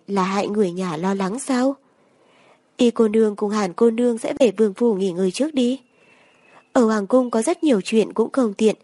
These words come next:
hết thảy chỉ có thể đợi đến hoàng thượng tỉnh lại rồi tính tiếp. Cũng tốt. Bận rộn hơn phần nửa đêm, Y Uyên cũng cảm thấy mệt mỏi.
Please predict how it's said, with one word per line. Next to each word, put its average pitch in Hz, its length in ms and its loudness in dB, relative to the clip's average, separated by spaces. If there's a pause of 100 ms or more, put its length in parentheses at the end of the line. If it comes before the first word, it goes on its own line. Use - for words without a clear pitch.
(240)
hết 254 200 2
thảy 208 260 -2
chỉ 185 120 -4
có 202 140 -4
thể 247 260 2
đợi 202 180 0
đến 196 220 -2
hoàng 262 240 0
thượng 214 220 -2
tỉnh 196 240 -2
lại 196 220 -6
rồi 190 180 2
tính 175 240 -6
tiếp. 294 180 0 (760)
Cũng 214 160 4
tốt. 262 260 -2 (640)
Bận 247 140 4
rộn 220 240 4
hơn 214 180 -2
phần 196 260 -2
nửa 202 180 2
đêm, 254 240 -2 (320)
Y 254 180 4
Uyên 233 220 2
cũng - 140 -2
cảm 214 220 0
thấy 190 200 -4
mệt 262 240 2
mỏi. 202 300 0